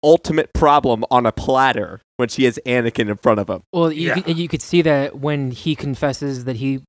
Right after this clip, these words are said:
Speaker 2: committed genocide with the Sand People, and she's just like, "Oh, let me hold you." Not like, as a politician, I would be like,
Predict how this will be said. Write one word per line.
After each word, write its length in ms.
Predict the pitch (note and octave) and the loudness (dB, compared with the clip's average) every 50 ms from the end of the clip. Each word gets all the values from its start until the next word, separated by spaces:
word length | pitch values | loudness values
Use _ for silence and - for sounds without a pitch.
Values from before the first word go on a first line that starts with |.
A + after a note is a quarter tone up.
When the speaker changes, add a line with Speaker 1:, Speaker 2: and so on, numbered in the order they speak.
| _ _ - | _ _ -10
Speaker 2:
committed 560 | - C#3 C3+ C3+ C3+ C3+ C#3 C#3 B2+ A#2+ A#2 | -8 -6 -4 -2 0 0 0 0 0 -2 -4
genocide 640 | - C#3 C#3+ D3+ C#3+ - - B2 B2 B2 B2 B2 B2 | -4 -2 -2 -2 -4 -4 -4 -4 -2 -2 -4 -4 -4
with 120 | A#2+ A#2+ | -6 -8
the 60 | - A#2+ | -10 -10
Sand 280 | - C3+ C#3 D3 C#3 | -6 -4 -4 -4 -2
People, 300 | - C#3 B2 - C3 B2 | -4 -4 -2 -2 -2 -2
and 120 | B2 B2+ A2+ | -2 -4 -4
she's 200 | - D#3+ D3+ C3+ | -4 -4 -4 -4
just 140 | C#3 - - | -4 -4 -2
like, 180 | D3 C#3 C3+ - _ _ _ _ - | -2 -2 -2 -6 _ _ _ _ -6
"Oh, 100 | D#3+ E3 | -4 -2
let 120 | E3 F3+ | -2 0
me 120 | F3 F3+ D#3+ | -2 -2 -2
hold 280 | D#3 E3 F3+ F#3+ D#3 | -4 -4 -4 -4 -4
you." 320 | C#3 C3 C3 B2+ B2 B2+ A#2 | -4 -4 -2 -2 -2 -4 -4
Not 260 | - C#3+ D3 D3+ - D3 | -4 -4 -4 -2 -2 -4
like, 200 | C#3+ C3+ - - _ _ _ _ _ _ _ _ _ _ - D#3+ | -4 -4 -6 -8 _ _ _ _ _ _ _ _ _ _ -8 -4
as 120 | D#3 D3+ | -2 -2
a 60 | D#3+ | -2
politician, 540 | - - E3+ E3 D#3+ - F3+ E3 - D#3+ D3 | 0 0 0 0 0 0 0 0 0 0 0
I 60 | C#3+ D3+ | 2 2
would 100 | D#3 C#3 | 2 2
be 180 | D3 D3 D3 | 2 2 2
like, 260 | C#3 C#3 C3+ B2+ - | 2 2 0 -2 -4